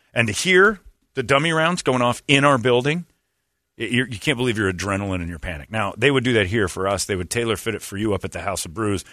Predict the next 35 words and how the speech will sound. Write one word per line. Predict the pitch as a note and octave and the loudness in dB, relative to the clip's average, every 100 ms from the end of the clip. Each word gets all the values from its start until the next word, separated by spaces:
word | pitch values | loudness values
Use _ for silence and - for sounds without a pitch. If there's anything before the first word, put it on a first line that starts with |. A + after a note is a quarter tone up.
| _ _ - | _ _ 0
But | G#2+ | 2
an | F#2 | 2
active | B2 B2+ G#2+ | 0 0 -4
shooter | - D3+ C#3+ C3+ | -2 2 2 2
seminar | - B2+ A#2+ A#2 A2+ | 0 0 2 4 2
for | - | 2
your | A2 G#2+ | 0 2
work, | A2 A2 | 2 2
street | - - B2 | 0 -4 -4
self-defense, | - A#2 - G#2+ - A2 - | 0 0 0 -6 -2 -2 -2
verbal | - C3+ C#3 | 0 0 0
de-escalation, | A#2 B2+ A#2 - G2 G2 G#2 A#2+ G2+ | 0 0 0 -2 -2 -2 -2 -2 -4
which | - | -6
is | E2+ | -8
a | F2 | -10
massive | E2 F#2 G2 A2 G2+ E2+ | -8 -4 -2 -2 -4 -6
management | F2 E2+ F#2+ A2 A2+ A#2 | -4 -2 -2 -2 -4 -4
thing. | - B2 B2+ - _ _ - | 0 0 0 -6 _ _ -6
I've | G2 | -2
been | G2+ G2+ | 0 -2
through | - G2+ | -2 0
that | G#2+ - | 0 0
drill | A2+ G#2+ | -2 -2
a | |
few | G2+ A2+ | -2 -4
times, | - A#2 A2 G2 | -4 -2 -2 -4
and | E2 | -8
it's | G2+ - - | -8 -6 0
unbelievable | B2 A#2 G2 G#2+ G#2 F#2+ D#2+ | 0 0 0 -2 -2 -2 -2
how | G2 | -2
fast | - A2+ A2 - | -2 -2 -2 -4
you | G#2+ | -10
can | F#2 | -6
tell | - A2 | -2 -2
people, | G#2+ F#2+ G2 | -2 -2 -4